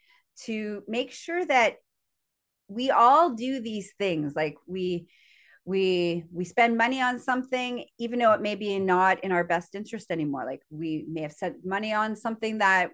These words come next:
you know, at the time seemed like a good time or a good per-, like, a good, um, you know, at the time it was a good idea.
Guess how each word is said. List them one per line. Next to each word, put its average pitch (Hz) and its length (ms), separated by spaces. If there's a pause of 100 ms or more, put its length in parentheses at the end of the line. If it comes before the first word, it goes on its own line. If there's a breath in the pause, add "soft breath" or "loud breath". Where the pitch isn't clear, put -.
(140)
you 180 120
know, 175 140
at 160 160
the - 60
time 220 320
seemed 196 220
like 170 140
a 170 60
good 160 220 (120)
time 254 500
or 175 140
a 160 80
good 160 200 (220)
per-, - 280
like, 156 160
a 143 60 (120)
good, 190 280 (400)
um, 147 440 (880)
you 170 100
know, 143 140
at 185 100
the 196 60
time 330 560
it 220 60
was 226 160
a 208 40
good 202 140
idea. 170 300